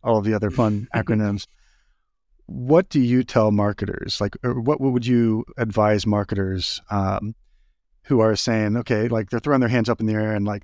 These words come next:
Speaker 1: they, you know, "We've been doing this user level tracking for the past ten years. Now, what am I supposed to do?"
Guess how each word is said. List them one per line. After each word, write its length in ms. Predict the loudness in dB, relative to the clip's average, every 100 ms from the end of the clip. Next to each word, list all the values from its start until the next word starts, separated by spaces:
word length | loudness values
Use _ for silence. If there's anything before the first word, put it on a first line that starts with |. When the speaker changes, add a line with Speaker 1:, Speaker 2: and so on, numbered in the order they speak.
| -8
Speaker 1:
they, 100 | -6
you 240 | -4 -4
know, 80 | -2
"We've 160 | -2 0
been 400 | 2 2 0 -2
doing 240 | 0 0
this 180 | 0 -2
user 180 | -2 0
level 200 | 0 -2
tracking 640 | -2 -2 0 0 0 -2
for 160 | -2 -4
the 80 | -2
past 300 | 0 -2 0
ten 140 | 0
years. 240 | 0 0 0
Now, 120 | 0
what 140 | -2
am 80 | -2
I 60 | -2
supposed 300 | -2 -6 -6
to 80 | -8
do?" 160 | -8